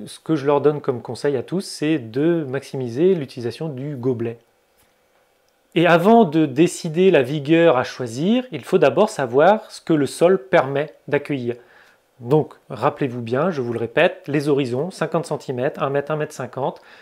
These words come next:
cinquante centimètres pour tout ce qui est faible vigueur, donc les faibles vigueurs greffées, mais tous les petits fruits également.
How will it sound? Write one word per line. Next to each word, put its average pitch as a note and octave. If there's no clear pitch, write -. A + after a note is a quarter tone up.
cinquante E3
centimètres D#3+
pour D#3
tout E3
ce D3+
qui C#3+
est B2+
faible C#3+
vigueur, C#3
donc C#3
les C3+
faibles D#3+
vigueurs D3
greffées, B2+
mais G#3
tous -
les E3+
petits D#3
fruits C#3+
également. B2+